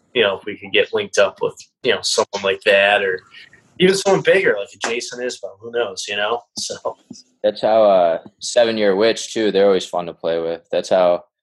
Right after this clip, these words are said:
Speaker 2: we started playing shows with them three years. I think it's been three years in a row now. But they reached out and were like, "Hey, you guys look like fun. Let's, let's play some shows together." So we set it up for them.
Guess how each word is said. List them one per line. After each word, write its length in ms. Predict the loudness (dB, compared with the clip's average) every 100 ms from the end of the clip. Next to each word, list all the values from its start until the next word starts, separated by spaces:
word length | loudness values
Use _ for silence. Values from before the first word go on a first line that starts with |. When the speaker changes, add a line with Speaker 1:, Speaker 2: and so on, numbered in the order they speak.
| _ _ -8
Speaker 2:
we 60 | 0
started 260 | 2 2
playing 220 | 2 -2
shows 300 | 0 2 2
with 100 | 0
them 260 | -2 -2 -2
three 280 | -8 -6 -2
years. 540 | 0 0 -4 -8 -12 -8
I 60 |
think 100 | -6 -4
it's 80 |
been 140 | -6 -8
three 220 | -6 -4
years 220 | -4 -4
in 60 | -6
a 60 | 0
row 200 | 2 2
now. 360 | 0 -6 -8 _ _ _ _ _ _ _ _
But 120 | -2
they 360 | 2 2 0 -8
reached 300 | -8 -6 2
out 180 | 4 4
and 100 | 2
were 60 | -2
like, 80 | 0
"Hey, 140 | 0
you 60 | 2
guys 200 | 2 0
look 100 | -4
like 160 | -4 -4
fun. 260 | -2 -2
Let's, 240 | -4 -12 -18 _ _
let's 120 | -18
play 160 | -6 -6
some 160 | -6 -4
shows 300 | 0 0 0
together." 280 | -4 -4
So 160 | -6 -10
we 60 | -8
set 200 | -6 -4
it 100 | -6
up 140 | -8 _
for 100 | -16
them. 100 | -16